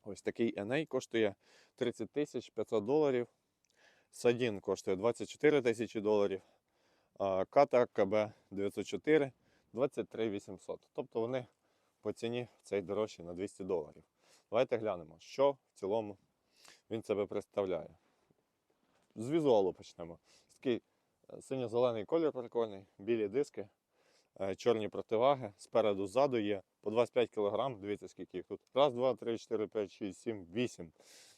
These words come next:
А, ось, тобто двісті кілограм спереду у нас ще навішано.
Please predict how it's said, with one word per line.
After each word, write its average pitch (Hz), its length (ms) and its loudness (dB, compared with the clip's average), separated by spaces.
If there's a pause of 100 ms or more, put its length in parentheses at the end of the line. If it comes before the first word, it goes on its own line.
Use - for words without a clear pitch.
(380)
А, 95 240 0 (1080)
ось, 95 200 -6
тобто 104 260 -4
двісті 107 400 -2
кілограм 104 440 0
спереду 151 600 2 (360)
у 110 100 -4
нас 113 220 -2
ще 117 160 -4
навішано. 104 600 -4